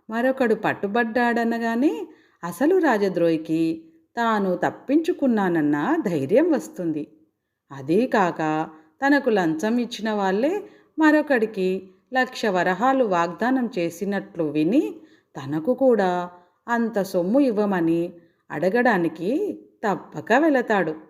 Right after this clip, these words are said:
రాత్రి బీజాపూరు రాయబారి ఇంటి ప్రాంతంలో మన వేగుల వాళ్ళ నుంచి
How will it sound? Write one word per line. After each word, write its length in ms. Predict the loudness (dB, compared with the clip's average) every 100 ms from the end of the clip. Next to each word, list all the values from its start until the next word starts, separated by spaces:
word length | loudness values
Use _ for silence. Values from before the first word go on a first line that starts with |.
| _ _ _ _
రాత్రి 800 | -6 -4 0 2 4 2 0 -4 -6
బీజాపూరు 640 | -4 0 0 2 2 2
రాయబారి 640 | 2 2 0 0 -2 0
ఇంటి 380 | -2 -2 -2 -4
ప్రాంతంలో 960 | -2 -4 -4 -4 -4 0 0 0 -4 -14 _ _ 0
మన 200 | 2 4
వేగుల 440 | 2 2 0 0
వాళ్ళ 320 | 2 2 2
నుంచి 600 | 0 -2 -4 -4 -4 -4